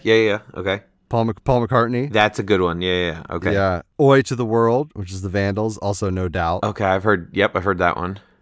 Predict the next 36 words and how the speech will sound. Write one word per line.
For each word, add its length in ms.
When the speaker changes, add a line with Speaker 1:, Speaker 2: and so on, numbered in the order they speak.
Speaker 2:
"Mister 240
Grinch," 380
"You're 100
a 60
Mean 200
One, 180
Mister 220
Speaker 1:
Sure, 260
Speaker 2:
Grinch." 40
Speaker 1:
that's 240
a, 60
Speaker 2:
I 80
like 120
Speaker 1:
yeah, 140
Speaker 2:
that. 240
Speaker 1:
that's 160
a 60
fun. 400
Speaker 2:
And, 380
uh, 320
"Grandma 360
Got 220
Run 160
Over 220
by 120
a 80
Reindeer." 400
Speaker 1:
A 80
classic. 420
Speaker 2:
Also 200
a 20
big 160
fan 180
of. 60
Speaker 1:
A 100
classic. 400